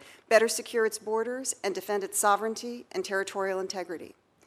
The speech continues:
Ukraine has made good faith efforts to implement the Minsk agreements,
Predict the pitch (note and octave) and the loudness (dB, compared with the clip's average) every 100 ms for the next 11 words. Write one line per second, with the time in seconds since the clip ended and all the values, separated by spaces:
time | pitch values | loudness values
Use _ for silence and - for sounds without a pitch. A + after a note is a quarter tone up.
0 | _ _ _ _ _ - A#3 D#4 E4+ G3+ | _ _ _ _ _ -8 0 0 2 -2
1 | E3+ F#3 - A3 G#3 G#3+ G#3 G#3 A#3 A#3 | -2 -4 -4 0 2 4 2 4 2 2
2 | G#3+ G3+ F#3+ F#3 F3 - - G#3 A3 G#3 | -2 0 0 -2 -4 -4 -2 -2 0 0
3 | F#3 F#3+ G3 G3 F#3+ G#3 G3 G#3 F#3 - | 0 0 0 0 0 -4 -2 0 0 -4
4 | - - | -14 -16